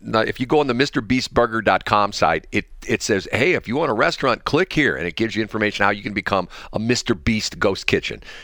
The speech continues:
These are companies that have turned it around the other way.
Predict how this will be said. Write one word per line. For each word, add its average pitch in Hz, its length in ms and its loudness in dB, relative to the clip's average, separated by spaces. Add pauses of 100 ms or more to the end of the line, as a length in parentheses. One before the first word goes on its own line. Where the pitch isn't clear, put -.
(100)
These 180 240 2
are 202 60 4
companies 110 480 0
that 104 80 2
have 98 120 -4
turned 135 220 0
it 123 80 2
around 104 240 2
the 90 100 -2
other 85 160 0
way. 92 320 -2